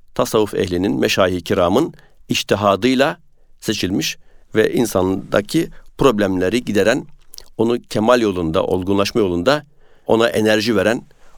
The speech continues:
ona hız veren, e, çok önemli ayetler olduğunu düşünüyorum. Ve sadece tasavvuf iç-, için olması şart değil. Müftüsü, vaizi, sokaktaki herkes, yani "Ben Müslümanım." diyen herkes Kur'an'ı tefekkür etmekle mükellef.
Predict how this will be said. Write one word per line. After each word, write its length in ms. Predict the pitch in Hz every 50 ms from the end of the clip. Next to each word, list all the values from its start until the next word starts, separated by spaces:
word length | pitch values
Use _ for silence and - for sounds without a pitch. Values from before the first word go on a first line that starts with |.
| - -
ona 200 | 98 101 107 98
hız 300 | - 127 131 120 98 92
veren, 300 | 92 87 101 127 - 165 - - - - - - - - -
e, 180 | - - 92 98
çok 220 | - 135 - -
önemli 280 | - 90 85 87 107 -
ayetler 360 | 104 104 101 101 - - 104
olduğunu 240 | 101 92 87 95 87
düşünüyorum. 380 | 80 - - 73 71 71 69 - - - - - -
Ve 180 | 113 131 151 147
sadece 400 | - - 139 139 143 143 143 139
tasavvuf 340 | - 139 139 147 143 139 143
iç-, 180 | 135 - -
için 200 | - - - 139 135
olması 240 | 131 131 135 131
şart 200 | - 131 127 -
değil. 200 | - 104 80 - - - - - - - -
Müftüsü, 600 | 123 131 151 - - - 151 143 139 143 143 131
vaizi, 420 | 143 151 147 147 151 143 123 123 131
sokaktaki 560 | - 160 - 143 139 143 143 131 143 143 147
herkes, 440 | 147 165 190 196 - 151 127 101 101
yani 220 | 98 92 92 87 80 -
"Ben 100 | - 127
Müslümanım." 420 | 131 120 117 - - 165 147 131 113
diyen 120 | 110 101
herkes 480 | 95 117 147 196 170 - 143 165 165 - - - - - - - -
Kur'an'ı 360 | - 135 135 107 123 123 120 -
tefekkür 320 | 131 120 127 123 - 127
etmekle 320 | 117 - 143 139 - 156
mükellef. 460 | 147 151 147 156 151 156 165 165 165